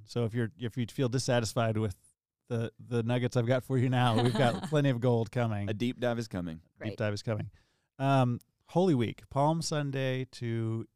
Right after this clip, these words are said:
Speaker 1: Easter Sunday. It's the end of Lent. We've already talked about Lent a little bit. And so this is just kinda, like, really focusing in on the last week of Jesus's life. Um,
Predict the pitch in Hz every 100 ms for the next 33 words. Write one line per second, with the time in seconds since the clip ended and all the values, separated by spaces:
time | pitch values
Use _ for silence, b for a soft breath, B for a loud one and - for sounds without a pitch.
0 | _ - 127 - - 113 110 107 113 110
1 | - 117 107 101 101 127 _ _ - 120
2 | - 120 135 131 123 123 143 135 120 123
3 | 117 123 120 113 113 113 110 110 110 123
4 | 123 _ _ _ _ _ _ 117 - 123
5 | 113 127 139 117 123 - 127 113 110 113
6 | 120 127 127 113 120 123 120 113 110 113
7 | 113 - 117 113 117 110 101 107 98 104
8 | 143 - _ _ _ _ _ _ _ _
9 | _ _ _ - 123 120 113